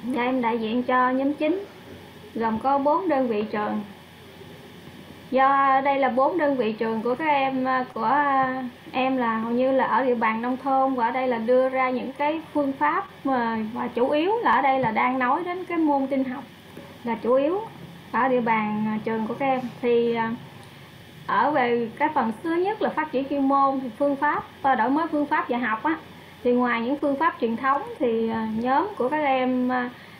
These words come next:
thêm một số phương pháp nữa, đó là chủ yếu là thảo luận nhóm và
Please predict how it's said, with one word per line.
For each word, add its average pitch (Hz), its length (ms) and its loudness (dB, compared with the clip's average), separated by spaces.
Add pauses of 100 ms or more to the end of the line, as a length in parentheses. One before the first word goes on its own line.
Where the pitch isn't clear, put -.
thêm 285 260 4
một 226 120 -2 (140)
số 302 200 2
phương 269 180 0
pháp 302 300 0
nữa, 220 260 0
đó 330 100 0
là 240 200 0
chủ 233 180 -8
yếu 269 120 0
là 254 180 0 (100)
thảo 240 300 -2
luận 240 260 0
nhóm 302 320 2 (480)
và 220 500 0